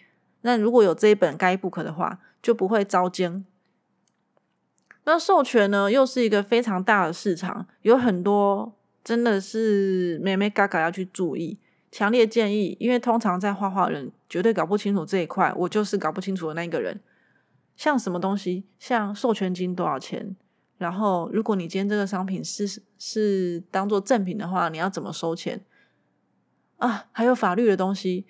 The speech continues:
如果你今天嗯，要授权到海外，授权到哪里哪里啊？我真-，我靠，我真的不懂。好，强烈建议呢，去找一个专业的团队，或者是经纪人，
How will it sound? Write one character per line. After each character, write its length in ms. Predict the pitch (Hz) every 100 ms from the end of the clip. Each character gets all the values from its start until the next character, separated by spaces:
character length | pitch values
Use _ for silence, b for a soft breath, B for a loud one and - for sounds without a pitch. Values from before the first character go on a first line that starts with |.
| b
如 120 | 226
果 80 | 254
你 100 | 196
今 140 | 190
天 240 | 214 214 233 b b b b _ -
嗯， 100 | 202
要 140 | 226
授 140 | 240 233
权 120 | 196
到 80 | 214
海 160 | 196
外， 300 | 165 185 202 - -
授 180 | -
权 100 | 208
到 120 | 196 196
哪 140 | 170
里 100 | 175
哪 100 | 165
里 100 | 165
啊？ 120 | - 220
我 120 | 196
真-， 140 | - -
我 160 | - -
靠， 120 | 220
我 120 | 180
真 120 | 180
的 60 | 208
不 100 | 190
懂。 220 | 180 - - b b
好， 200 | - 143 - _ _ _
强 180 | - 220
烈 160 | 277
建 320 | 269 269 247 254
议 80 |
呢， 400 | 220 196 196 214 214 _ _
去 120 | -
找 220 | 254 196 180
一 40 |
个 100 | 214
专 200 | 202 202
业 80 | 208
的 80 | 185
团 240 | 190 165
队， 240 | 180 151 -
或 180 | 247 220
者 140 | 175
是 160 | 175 202
经 180 | 202 196
纪 120 | 208
人， 320 | 156 113 190